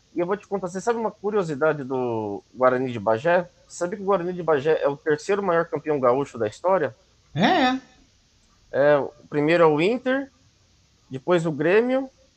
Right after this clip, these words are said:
Speaker 1: O In-, só pegar aqui, o Inter tem quarenta e tantos títulos, né? Não lembro agora de cabeça. O Grêmio tem trinta e sete e depois o Guarani de Bagé com dois. <laughs>
Speaker 2: Nossa, que legal.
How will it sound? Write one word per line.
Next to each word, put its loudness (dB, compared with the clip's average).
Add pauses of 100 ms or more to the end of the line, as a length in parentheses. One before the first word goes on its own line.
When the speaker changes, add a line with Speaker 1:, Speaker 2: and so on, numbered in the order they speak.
(680)
Speaker 1:
O -2
In-, -2 (220)
só -2
pegar 2
aqui, 0
o -2
Inter -4
tem -8
quarenta 0
e -4
tantos -2
títulos, -6
né? -2
Não 0
lembro 0
agora 0
de -14
cabeça. -4
O -6
Grêmio -2
tem -4
trinta -6
e -2
sete -2 (120)
e -14
depois -4
o 0
Guarani 0
de -8
Bagé 0
com -8
dois. 0 (260)
<laughs> 4
Speaker 2:
Nossa, 2
que 0
legal. 2